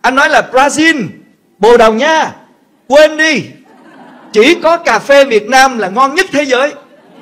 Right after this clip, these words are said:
Và đúng như vậy đó. Rồi, chúng ta thấy trang phục Việt Nam không? Rất là xinh đẹp.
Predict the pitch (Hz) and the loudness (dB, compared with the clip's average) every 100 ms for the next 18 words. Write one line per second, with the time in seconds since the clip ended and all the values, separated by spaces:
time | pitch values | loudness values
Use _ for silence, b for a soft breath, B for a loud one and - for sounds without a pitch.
0 | - - - - - _ _ _ _ _ | -20 -20 -20 -20 -20 _ _ _ _ _
1 | - - 175 233 143 113 147 - _ _ | -12 -8 -6 -6 -6 -8 -12 -16 _ _
2 | _ _ _ _ _ _ _ _ _ _ | _ _ _ _ _ _ _ _ _ _
3 | - 151 147 123 - - _ _ _ _ | -8 -2 -2 -2 -10 -20 _ _ _ _
4 | 196 233 202 233 220 208 170 156 165 160 | -8 -2 0 0 0 -2 -2 -2 -2 -2
5 | 202 208 226 185 - _ _ _ _ _ | -2 0 -2 -4 -16 _ _ _ _ _
6 | _ 175 196 143 - 151 147 117 | _ -6 -4 -6 -10 -12 -10 -10